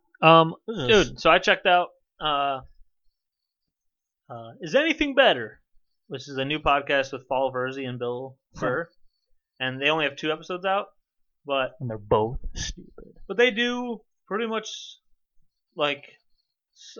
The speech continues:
Speaker 1: I mean, we, we have been being, like, way more silly with all our episodes, but they, uh, they're, they're just two friends who just talk about some stuff, and then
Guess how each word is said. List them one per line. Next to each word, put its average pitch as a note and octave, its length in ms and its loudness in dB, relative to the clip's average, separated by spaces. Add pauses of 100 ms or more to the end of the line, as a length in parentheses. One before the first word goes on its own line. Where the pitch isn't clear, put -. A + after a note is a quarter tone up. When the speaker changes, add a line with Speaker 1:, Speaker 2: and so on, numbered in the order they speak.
(120)
Speaker 1:
I D#3+ 60 -10
mean, D#3+ 180 -6
we, F3+ 140 -2
we D#3+ 200 -4
have F3+ 180 0
been D3+ 160 -2
being, C3+ 240 0
like, B2 180 -8
way C3 260 -4
more B2+ 220 -4
silly C#3 540 -6
with C3+ 120 -8
all C3 160 2
our C#3 200 4
episodes, F#3 640 -4 (480)
but C#3+ 320 2 (500)
they, D#3 340 4
uh, C3+ 300 0 (1500)
they're, G3 160 -2 (100)
they're F#3+ 100 6
just F3+ 160 -6
two G3 120 -2
friends F#3 380 4
who C#3+ 100 -4
just C3+ 180 -6
talk D#3+ 160 4
about D#3+ 160 -2
some F#3 120 -10
stuff, G#3 360 -2 (160)
and D3+ 180 -4
then C#3+ 360 -2